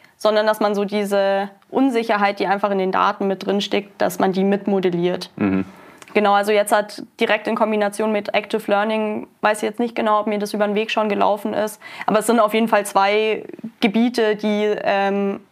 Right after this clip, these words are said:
Speaker 1: viel mit diesem Unsicherheitsthema zu tun haben und da macht es ja total Sinn, das, das auch zu verbinden.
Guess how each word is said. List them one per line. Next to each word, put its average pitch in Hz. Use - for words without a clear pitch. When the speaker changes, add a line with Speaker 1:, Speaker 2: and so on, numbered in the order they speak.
Speaker 1:
viel 240
mit 214
diesem 202
Unsicherheitsthema 202
zu 208
tun 220
haben 190
und 185
da 185
macht 185
es -
ja 196
total 180
Sinn, 190
das, 180
das 196
auch -
zu -
verbinden. 202